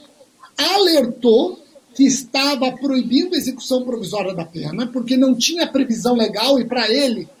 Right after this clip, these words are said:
a previsão infraconstitucional já seria suficiente. E ele também deixou claro que aquela decisão, para ele, ministro, que rompeu o empate,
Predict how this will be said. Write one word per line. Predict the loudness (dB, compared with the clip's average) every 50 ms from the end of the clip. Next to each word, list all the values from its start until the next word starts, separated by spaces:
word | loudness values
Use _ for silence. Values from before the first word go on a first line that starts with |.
| _ -8
a | -6 -2
previsão | 0 0 2 2 2 2 2 4 4 4 2 2 0 -2 0
infraconstitucional | 2 2 2 0 -2 -4 -6 -6 -4 -4 -4 -4 -4 -2 -2 0 0 0 0
já | 0 -2
seria | -4 -4 -6 -2 -2 -4 -4
suficiente. | -4 -8 -8 -6 -6 -6 -6 -6 -6 -8 -8 -12 -14 _ _ _ _ _ _ _ _ _ _ _ _ _ -20 -20 -20 -10 _
E | 4 4 4 6
ele | 4 2 2
também | 2 2 0 0 0 2 2 2 2 0 -2 -6 -10 -14 -10
deixou | -4 -2 -2 0 0 0 0 0 -2 -2
claro | -4 -6 -6 -4 -4 -2 -2 -4 -6 -6
que | -4 -6
aquela | -6 -6 -4 -4 -2 -2 0 -2
decisão, | -2 -2 -2 -2 -2 -4 -4 -4 -4 -2 2 2 2 2 0 -2 -10 _ _ _ _ _ _ _ _ _ -20 -20 _ -6
para | -2 0 0 2 2
ele, | 2 2 2 2 2 2 4
ministro, | 4 4 2 2 2 2 2 2 0 -2 -4 -8 -10 -10 -10 -8
que | 0 2 4 4 4 2 0 -4 -6 _ _
rompeu | -12 -6 2 4 4 4 4 2 0 2 2 2 2 2 2
o | 2
empate, | 2 2 0 -2 -4 -4 -2 -4 -6 -6 -6 -4 -4 -4 -6